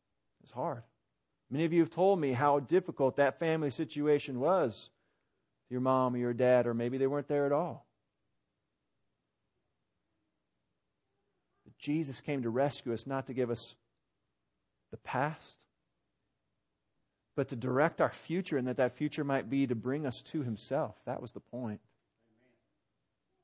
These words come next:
And so Jesus didn't go the short road. He went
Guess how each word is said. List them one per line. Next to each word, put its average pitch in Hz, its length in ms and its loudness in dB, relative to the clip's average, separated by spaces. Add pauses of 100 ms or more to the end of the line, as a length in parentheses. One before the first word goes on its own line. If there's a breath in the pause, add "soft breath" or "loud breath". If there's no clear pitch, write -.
(520)
And 120 80 -10
so 131 160 -2
Jesus 135 540 -2
didn't 135 260 -6
go 131 140 0
the 131 80 -4
short 113 280 -2
road. 110 280 -2
He 117 120 -6
went 120 380 -4